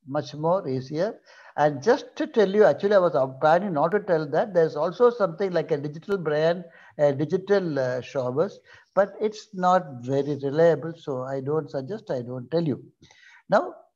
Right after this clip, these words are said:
at this stage, you come to neurology. And when you do the neurology, uh, you can start with the straight leg raising test,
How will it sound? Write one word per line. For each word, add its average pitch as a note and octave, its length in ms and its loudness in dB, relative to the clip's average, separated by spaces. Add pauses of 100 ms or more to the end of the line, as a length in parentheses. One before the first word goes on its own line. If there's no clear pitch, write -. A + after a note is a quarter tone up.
(280)
at D#3+ 160 2
this C4+ 140 0
stage, B3 320 6 (120)
you F3 200 2
come C#3+ 260 0
to G3 120 -2
neurology. B2+ 680 -8 (800)
And D3+ 340 2 (300)
when D#3+ 180 4
you A#3+ 100 4
do G3+ 260 4
the B3 120 8
neurology, F#3 760 2 (600)
uh, C3+ 460 2 (880)
you F#3 180 0 (140)
can F3+ 260 4 (180)
start A#3 600 2
with A3 260 -2
the B3 240 -4 (120)
straight D#3+ 340 -2
leg E3 160 0
raising C3+ 420 -6
test, G3+ 340 -10